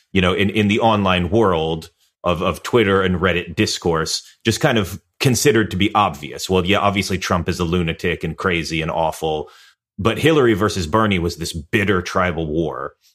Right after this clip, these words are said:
you know, between groups of people that very much didn't like each other. And particularly in many spaces on the internet, if you were a fan of Hillary Clinton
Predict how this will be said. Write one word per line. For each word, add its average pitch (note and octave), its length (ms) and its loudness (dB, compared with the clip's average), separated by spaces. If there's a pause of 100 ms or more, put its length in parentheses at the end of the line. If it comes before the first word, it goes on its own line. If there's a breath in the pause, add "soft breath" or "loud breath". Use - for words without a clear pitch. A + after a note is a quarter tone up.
you E2+ 80 0
know, E2+ 100 2
between F2 480 -2 (400)
groups A2+ 280 2
of F#2+ 120 -2
people F#2+ 360 0
that F2 180 -6
very A#2+ 220 2
much G#2 220 0
didn't F#2 200 -2
like E2 240 -2
each - 160 -6
other. D#2+ 340 -4 (520 loud breath)
And F#2+ 420 0
particularly B2+ 640 2
in F#2+ 120 2
many G2 180 0
spaces F2+ 760 -2
on F2 220 0
the F2 120 -2
internet, F2+ 480 0 (300 soft breath)
if F#2 180 0
you C3 160 0
were A#2 140 4
a G#2 60 2
fan G#2 240 0
of F#2 80 -4
Hillary G2 320 2
Clinton E2 600 -2